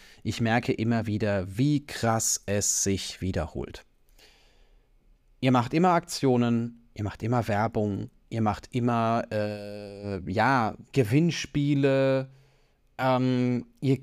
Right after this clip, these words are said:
gebt den Leuten nichts. Gerade auf Instagram,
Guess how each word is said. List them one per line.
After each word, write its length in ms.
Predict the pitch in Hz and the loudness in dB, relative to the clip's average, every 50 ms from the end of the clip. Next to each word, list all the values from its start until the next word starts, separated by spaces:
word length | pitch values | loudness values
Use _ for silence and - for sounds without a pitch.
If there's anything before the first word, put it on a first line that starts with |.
| - - - - | -6 -20 -8 2
gebt 400 | - 151 180 220 220 - - - | 4 6 6 6 4 0 -4 -2
den 180 | - 110 98 90 | -2 -2 -2 -4
Leuten 500 | 92 - - 92 90 _ - 92 90 85 | -6 -6 -6 -8 -10 _ -8 -6 -6 -4
nichts. 600 | 78 - - - - - - - - - - _ _ _ _ _ _ _ _ - | -6 -6 -10 -12 -14 -10 -8 -8 -8 -8 -10 _ _ _ _ _ _ _ _ -4
Gerade 260 | - 131 165 196 185 | 2 4 4 6 6
auf 100 | 165 151 | 4 2
Instagram, 480 | 151 170 170 - - 110 - - 67 | 0 -4 -6 -4 -6 -8 -8 -8 -14